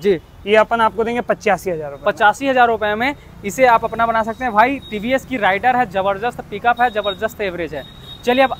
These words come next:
Speaker 1: next देखते हैं third रो premium segment। Premium segment में आपको दिखा रहा हूँ, यहाँ से अपाचे से start करते हैं। लेटेस्ट गाड़ी भाई, जिनको showroom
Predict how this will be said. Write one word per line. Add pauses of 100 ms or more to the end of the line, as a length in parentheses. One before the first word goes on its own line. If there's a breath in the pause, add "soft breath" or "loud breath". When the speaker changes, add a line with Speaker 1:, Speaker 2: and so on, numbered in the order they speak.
(300)
Speaker 1:
next
देखते
हैं
third
रो
premium
segment। (300 loud breath)
Premium
segment
में
आपको
दिखा
रहा
हूँ,
यहाँ
से
अपाचे
से
start
करते
हैं। (480 loud breath)
लेटेस्ट
गाड़ी
भाई,
जिनको
showroom